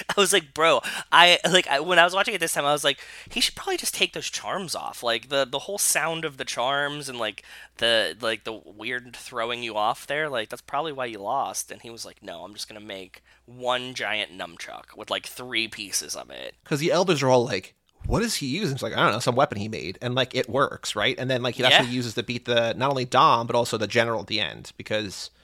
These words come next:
Speaker 2: people don't know how to deal with that, I guess. 'Cause he's, it's like a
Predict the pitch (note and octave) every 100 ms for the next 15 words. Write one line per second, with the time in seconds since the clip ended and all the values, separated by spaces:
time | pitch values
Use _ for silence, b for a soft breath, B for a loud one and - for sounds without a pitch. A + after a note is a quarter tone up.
0 | _ - C#3 B2 C3 A#2 B2+ A#2 A#2+ A2
1 | B2+ F#3+ C#3 - F#2+ A2 C3 - - B2
2 | C#3 C3+ C#3+ D3+ C#3